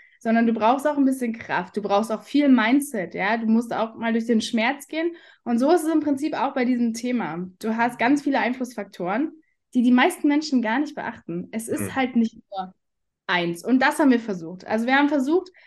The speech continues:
Speaker 1: die Messgröße zu nutzen, um Vertrauen aufzubauen und zu sagen, hier ist wissenschaftlich gesehen ein gutes Produkt für dich.
Speaker 2: Hm.
Speaker 1: Aber damit das Produkt richtig wirken kann, brauchst du auch noch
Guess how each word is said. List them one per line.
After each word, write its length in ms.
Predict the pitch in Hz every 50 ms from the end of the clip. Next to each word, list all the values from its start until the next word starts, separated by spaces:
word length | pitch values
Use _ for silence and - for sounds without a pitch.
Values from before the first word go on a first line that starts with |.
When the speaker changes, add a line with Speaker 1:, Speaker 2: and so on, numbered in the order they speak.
| _ _ _ _ _ _ _ _
Speaker 1:
die 100 | 240 240
Messgröße 680 | 233 254 302 359 - - - 311 339 381 370 370 359 339
zu 180 | - - 285 262
nutzen, 460 | 254 277 320 392 - - - 311 285
um 460 | - 226 233 240 233 233 240 - -
Vertrauen 500 | - 240 233 - - 311 220 254 330 330
aufzubauen 720 | 285 294 330 330 - - 320 262 - 247 262 294 330 339 285
und 160 | 240 254 247
zu 100 | 240 226
sagen, 240 | 233 233 233 233 240
hier 460 | 226 226 233 262 285 320 349 370 403 415 - _ _ _ _ _ _ _
ist 200 | - 226 226 226
wissenschaftlich 600 | 277 320 - 330 311 - 302 294 294 269 254 254
gesehen 340 | - 262 233 240 247 247 247
ein 80 | 247 226
gutes 280 | 254 247 240 233 226 -
Produkt 300 | - 214 214 226 226 -
für 120 | - 277
dich. 340 | 269 320 415 466 453 - _ _ _ _
Speaker 2:
Hm. 320 | - 110 104 95 90 - -
Speaker 1:
Aber 220 | - 240 247 254 - - 240
damit 220 | 240 277 320 302
das 180 | 302 277 277 -
Produkt 380 | - 240 226 285 359 370 -
richtig 400 | 294 269 254 262 226 196 202 202
wirken 340 | 208 262 339 359 - 285 247
kann, 600 | 262 - 208 170 165 175 202 262 320 311 285 -
brauchst 400 | - 214 208 254 320 302 - -
du 100 | - -
auch 160 | - 180 220
noch 340 | 226 240 262 269 285 277 277